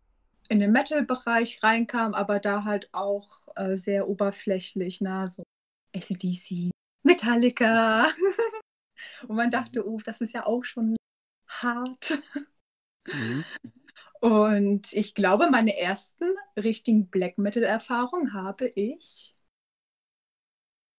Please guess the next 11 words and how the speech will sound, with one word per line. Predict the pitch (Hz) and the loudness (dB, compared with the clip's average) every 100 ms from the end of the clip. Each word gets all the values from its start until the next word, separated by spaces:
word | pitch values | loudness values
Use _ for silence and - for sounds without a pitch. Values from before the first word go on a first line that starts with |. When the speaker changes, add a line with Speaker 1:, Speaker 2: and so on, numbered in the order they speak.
| _ | _
Speaker 1:
beziehungsweise | 208 - 226 214 220 214 208 214 | -4 2 2 4 4 4 2 2
auf | 208 - | 0 0
dem | 214 | -2
ersten | 180 202 - 214 | 2 0 2 2
Black-Metal-Festival, | 196 208 - 202 196 - 180 - 233 240 247 247 214 | 4 2 2 0 -2 -4 -8 -4 0 4 6 6 2
wo | 233 226 | -4 -2
ich | 240 226 - | -4 -6 -6
dann | 226 220 226 | -2 2 0
so | 233 220 | 0 -2
war, | 226 240 254 262 | -2 0 -2 -2
äh, | 226 | -4